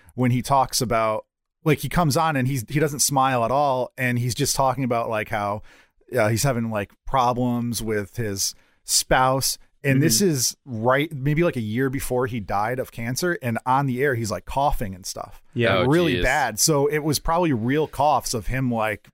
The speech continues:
Speaker 1: being sick, and the audience is laughing, like,
Speaker 3: <laughs>
Speaker 1: riotously.
Speaker 3: That's dark.
Speaker 1: And, and he's like, "Why are you laughing? This isn't funny."
Speaker 2: Well, and that's the interesting thing is with him, like, he's so quick.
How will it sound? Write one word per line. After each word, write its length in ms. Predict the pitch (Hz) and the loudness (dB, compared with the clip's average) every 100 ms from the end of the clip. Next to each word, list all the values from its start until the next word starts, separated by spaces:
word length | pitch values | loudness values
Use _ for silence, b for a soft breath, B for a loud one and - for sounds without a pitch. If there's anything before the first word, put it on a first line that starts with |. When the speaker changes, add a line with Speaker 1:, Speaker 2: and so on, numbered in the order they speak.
| _ _ _ | _ _ _
Speaker 1:
being 320 | 139 131 113 | 0 2 2
sick, 340 | - 160 160 - | 0 2 0 0
and 120 | 147 | -2
the 100 | 131 - | -2 2
audience 500 | 127 147 143 131 - | 2 4 2 0 -2
is 240 | 120 104 | -4 -6
laughing, 680 | 107 110 120 123 - 110 104 | -2 0 2 0 -2 -6 -4
like, 260 | 107 107 - b b b | -4 -6 -8 b b b
Speaker 3:
<laughs> 300 | b _ - | b _ 0
Speaker 1:
riotously. 1000 | 135 117 139 143 156 - 98 - 101 98 | 2 4 4 4 0 -2 -2 -4 -4 -2
Speaker 3:
That's 200 | 101 - | -2 -2
dark. 300 | 90 87 170 | -2 0 2
Speaker 1:
And, 240 | 170 170 196 | 2 2 2
and 120 | 175 | 2
he's 180 | 185 170 | 2 0
like, 140 | 139 | 0
"Why 180 | 170 190 | 0 2
are 80 | 190 | 2
you 180 | 175 180 | 0 0
laughing? 440 | 190 185 156 139 | 0 -2 0 0
This 140 | 131 196 | 2 0
isn't 220 | 175 156 | 0 -2
funny." 520 | - 202 190 139 95 | 0 0 2 0 -2
Speaker 2:
Well, 200 | 147 160 170 | 0 2 4
and 140 | 151 | 2
that's 200 | 196 - | 0 0
the 120 | 143 | 0
interesting 360 | 143 127 120 113 | 0 0 -2 -2
thing 180 | 110 110 | -2 -2
is 340 | 98 117 110 | 0 -2 0
with 200 | 127 120 | -2 0
him, 500 | 147 160 151 127 117 - | 2 2 2 0 -2 -2
like, 200 | 113 - | -4 0
he's 260 | 151 139 | 0 0
so 200 | - 131 | 0 -2
quick. 460 | 117 - 127 - | -2 0 0 -2